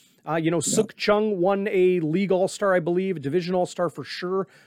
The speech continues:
Speaker 1: with the Winnipeg
Speaker 2: Yeah.
Speaker 1: Blue Bombers prior to leaving via free agency to B C. Pat Neufeld was my guy. I thought he got absolutely robbed, and, uh, versatile leader, nasty veteran.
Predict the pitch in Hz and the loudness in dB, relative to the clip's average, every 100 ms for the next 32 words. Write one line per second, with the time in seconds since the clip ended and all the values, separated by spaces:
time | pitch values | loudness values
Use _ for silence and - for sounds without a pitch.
0 | - 175 - 185 190 - 185 196 175 175 | -4 -2 2 2 2 4 2 4 4 4
1 | 180 180 - - 165 175 175 165 165 160 | 0 -2 -4 0 2 4 2 2 0 -4
2 | 165 170 175 170 147 165 160 170 165 160 | -4 0 0 -2 -2 -2 -2 -2 -2 -2
3 | 156 175 151 131 160 - 160 185 - - | -4 -2 -4 -2 -4 -2 -2 -2 -4 -16
4 | _ - 185 240 175 190 196 160 143 120 | _ -6 0 2 4 4 4 4 0 -2
5 | 131 127 110 139 135 120 113 127 175 160 | -2 -2 0 2 4 2 -2 -2 0 0
6 | 151 143 - 170 - 196 175 170 127 127 | 2 0 -2 -8 -6 -4 -2 -2 -4 0
7 | 147 151 151 131 - - _ - 147 143 | 2 2 0 -4 -16 -20 _ -6 -2 0
8 | 143 135 - 147 139 165 139 - 120 180 | 0 -2 -2 0 0 -2 -8 -18 0 2
9 | 214 220 - 180 175 170 170 - - 131 | 2 0 0 2 4 4 2 -6 -12 -6
10 | 143 202 214 185 180 170 - _ _ 123 | 0 2 4 6 4 4 -2 _ _ -14
11 | 135 151 175 180 185 - 196 180 175 - | -6 0 2 2 0 -2 -2 0 -2 -6
12 | _ _ _ _ 127 113 185 185 151 143 | _ _ _ _ -10 2 4 4 4 2
13 | 139 | 0